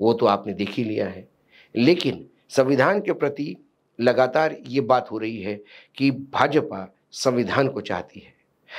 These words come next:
अब चाहने से मतलब नहीं है। प्रधानमंत्री जब दूसरी बार प्रधानमंत्री जब बने तो जब वो गए तो उन्होंने बाकायदा सबसे पहले जाके इसमें जब पहली बार प्रधानमंत्री बने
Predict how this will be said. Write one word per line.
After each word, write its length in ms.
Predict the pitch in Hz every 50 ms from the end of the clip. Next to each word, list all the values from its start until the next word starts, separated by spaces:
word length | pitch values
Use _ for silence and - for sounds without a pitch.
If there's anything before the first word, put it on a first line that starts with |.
| - - -
अब 280 | 135 160 165 - - -
चाहने 340 | - 165 160 151 196 214 180
से 120 | 135 135 120
मतलब 320 | 107 98 - 104 95 95
नहीं 180 | 95 95 98 101
है। 280 | - - - _ _ _ _ _ _ _ - - - -
प्रधानमंत्री 600 | - 123 123 143 151 151 139 135 127 139 147 135
जब 160 | 120 131 117
दूसरी 300 | 107 120 113 - - 120
बार 180 | 101 107 104 101
प्रधानमंत्री 600 | 104 - 101 92 101 104 101 95 95 92 - 101
जब 160 | 98 98 90
बने 320 | 98 101 107 113 113 113 113 - - - - _ _ -
तो 380 | 107 107 107 107 98 - - - - -
जब 160 | 110 107 101
वो 120 | 104 98
गए 340 | 90 - - 123 131 131 131 135 - - _ _ _ _
तो 100 | - 107
उन्होंने 240 | 107 104 104 107 101
बाकायदा 680 | 92 98 95 95 - 104 101 98 101 104 101 110 107 - - _ _ _ _ _
सबसे 300 | - - 131 120 - -
पहले 260 | 113 - 101 95 101 98
जाके 460 | 92 98 92 - - 104 101 104 104 - _ _ _ _ _ _ _ _ _ _ _ -
इसमें 320 | 123 113 - - 117 113
जब 180 | 110 107 107 -
पहली 240 | 117 117 127 147 147
बार 180 | 135 147 147
प्रधानमंत्री 560 | 143 - 131 120 135 143 139 135 135 143 143 135
बने 280 | 127 117 117 135 131